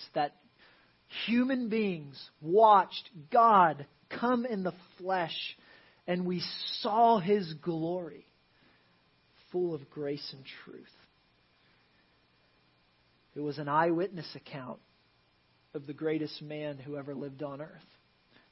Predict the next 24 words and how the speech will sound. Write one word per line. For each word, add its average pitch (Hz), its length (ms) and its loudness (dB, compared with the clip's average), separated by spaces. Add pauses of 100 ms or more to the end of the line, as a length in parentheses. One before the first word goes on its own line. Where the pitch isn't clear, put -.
Think 175 140 -4
about 165 240 2
it. 151 100 -10
No 175 140 0
one 190 180 0
in 165 220 -8 (520)
the 170 80 -2 (220)
history 214 500 -2
of 170 240 -4
the 165 100 -4
world 151 520 -4 (1400)
has 165 240 2
had 175 260 0
more 196 300 2
influence 185 760 -4 (1400)
on 170 140 -4
the 175 140 -4
entire 180 640 0
world 160 500 -4 (1200)
than 151 160 -8
Jesus 165 480 -6
Christ, 185 600 -14 (300)
the 156 120 -4
God-man, 165 1300 -2